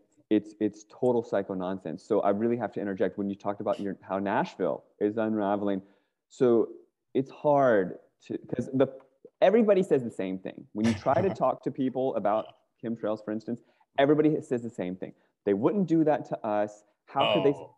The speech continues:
Speaker 1: how could they spray their own families?" And,
Speaker 2: <laughs>
Speaker 1: and, and just there's, there's these certain key catch,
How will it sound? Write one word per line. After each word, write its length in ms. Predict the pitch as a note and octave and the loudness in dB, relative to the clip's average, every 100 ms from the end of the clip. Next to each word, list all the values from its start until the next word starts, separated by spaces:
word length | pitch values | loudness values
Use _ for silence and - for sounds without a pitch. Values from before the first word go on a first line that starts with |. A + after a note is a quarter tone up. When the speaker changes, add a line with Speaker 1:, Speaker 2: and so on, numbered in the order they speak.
| - | -8
Speaker 1:
how 180 | B2 | -6
could 140 | D3+ D#3+ | -2 2
they 100 | D#3 | 2
spray 340 | D#3 - C#3 | 2 -4 -2
their 140 | C3 B2 | -2 -2
own 220 | A#2 A#2 | -2 -4
families?" 580 | - F#2+ F#2+ G2 F#2+ G2 - - - | -6 -8 -4 -4 -4 -6 -8 -16 -2
And, 200 | B2 B2 | 0 0
Speaker 2:
<laughs> 40 | A#2+ | -2
Speaker 1:
and, 240 | A#2 A#2 - | -4 -4 -8
and 220 | A#2 A2+ | -12 -6
just 200 | C3 - | -6 0
there's, 180 | C3+ A#2+ | -2 0
there's 220 | A2+ A#2 | -4 -4
these 240 | A#2 A#2 - | -4 -6 -8
certain 480 | - C#3 C#3+ E3 D3+ _ _ _ | -2 0 0 -2 -6 _ _ _
key 340 | - C#3 C3 C3 - | -4 0 0 -2 -6
catch, 200 | A2 | -6